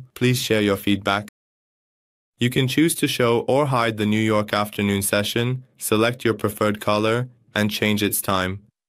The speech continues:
You can also enable or disable the display of the New York afternoon kill zone and adjust the time in this section.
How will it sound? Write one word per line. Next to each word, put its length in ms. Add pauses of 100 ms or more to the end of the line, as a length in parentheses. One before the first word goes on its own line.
(240)
You 120
can 160
also 320
enable 480
or 160
disable 520
the 140
display 460
of 140
the 60
New 160
York 320
afternoon 520
kill 280
zone 460 (320)
and 140
adjust 420
the 80
time 380
in 100
this 180
section. 600